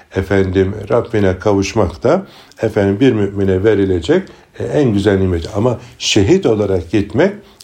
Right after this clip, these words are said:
bunun en güzeli, en alası. İşte böyle güzel şeyleri insan temenni ediyor.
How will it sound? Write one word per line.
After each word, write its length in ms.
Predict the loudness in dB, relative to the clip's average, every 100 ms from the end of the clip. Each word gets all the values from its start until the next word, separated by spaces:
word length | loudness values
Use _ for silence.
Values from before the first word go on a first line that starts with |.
| -2
bunun 360 | 0 2 0 -4 -4
en 280 | 0 0 0
güzeli, 360 | -2 0 2 2
en 300 | 0 0 -2
alası. 800 | 0 0 0 -2 -4 0 0 0 -12 -20 -20 -10
İşte 340 | -6 0 2
böyle 180 | 4 2
güzel 400 | 0 0 2 2
şeyleri 440 | 0 0 2 2
insan 360 | 0 0 0 -2
temenni 440 | -2 0 2 2
ediyor. 540 | 2 2 0 2 2